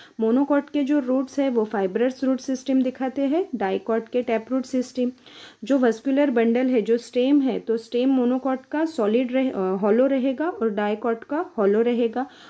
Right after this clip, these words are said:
और जो लीफ का स्ट्रक्चर है, तो जो वेनेशन दिखाते हैं monocot के लीफ, वो पैरेलल वेनेशन दिखाएंगे और dicot के रेटिकुलेट, that means net like venation दिखाएंगे। तो ये होता है difference between monocot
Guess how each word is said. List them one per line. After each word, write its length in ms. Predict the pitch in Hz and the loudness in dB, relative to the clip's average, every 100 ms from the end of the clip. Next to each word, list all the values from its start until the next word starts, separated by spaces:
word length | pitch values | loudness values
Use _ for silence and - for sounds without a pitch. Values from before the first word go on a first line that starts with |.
| - 233 | -4 -2
और 100 | 220 | 2
जो 160 | 294 | 2
लीफ 340 | 277 214 277 302 | 4 2 0 0
का 180 | 339 | 0
स्ट्रक्चर 560 | 330 - 226 - 240 247 | 0 -2 -6 -4 -4 -2
है, 240 | 202 185 | -2 -2
तो 180 | 262 269 | -2 -4
जो 180 | 247 302 | 0 0
वेनेशन 540 | 240 214 254 - 311 | 2 2 2 2 2
दिखाते 400 | 254 - 220 214 | 2 0 -4 -2
हैं 160 | 269 277 | 0 2
monocot 560 | 240 208 226 240 226 - | 2 2 0 -2 -4 -2
के 100 | 233 | -2
लीफ, 340 | 196 226 302 - | 0 0 -2 -2
वो 140 | 226 | -2
पैरेलल 480 | 233 208 190 226 277 | 0 -2 0 2 2
वेनेशन 440 | 277 262 269 285 269 | 4 2 2 0 0
दिखाएंगे 480 | 269 277 269 285 | -2 -2 0 0
और 240 | 349 226 202 | -2 -2 0
dicot 540 | 202 196 190 196 190 294 | 0 0 -2 -4 -4 -4
के 100 | 311 | 0
रेटिकुलेट, 640 | 214 226 220 214 220 320 | 0 0 -4 -2 -2 0
that 260 | 226 208 | -2 -2
means 300 | 233 381 - | 0 0 0
net 260 | 208 233 254 | 0 2 0
like 280 | 214 214 320 | -2 -2 0
venation 500 | 247 208 208 208 190 | 2 0 0 -2 -4
दिखाएंगे। 500 | 180 202 180 180 175 - _ - - - - - 247 | -4 -8 -8 -8 -10 -14 _ -20 -20 -20 -20 -4 0
तो 80 | |
ये 200 | 233 233 | 2 4
होता 320 | 294 269 - 226 | 4 2 -2 -4
है 220 | 247 302 | -2 -2
difference 560 | 214 214 - 294 339 254 | -2 -6 -4 0 0 0
between 400 | 220 - 269 247 | -4 -2 0 2
monocot 460 | 196 226 254 285 | 2 0 0 -2